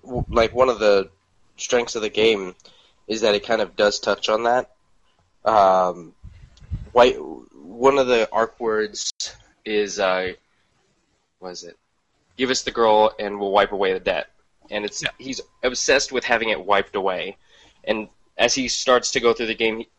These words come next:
Speaker 1: Booker realizes that wiping it away won't do any good because it'll still be there. You know, I mean,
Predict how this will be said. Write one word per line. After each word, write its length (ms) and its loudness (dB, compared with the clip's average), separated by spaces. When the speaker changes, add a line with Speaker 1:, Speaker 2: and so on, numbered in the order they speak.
Speaker 1:
Booker 440 4
realizes 580 0
that 260 -4
wiping 260 2
it 60 0
away 300 2
won't 260 -2
do 180 -2
any 220 -6
good 360 0
because 560 -8
it'll 180 -2
still 280 -2
be 160 -4
there. 320 -14
You 60 -6
know, 160 0
I 60 -2
mean, 260 -4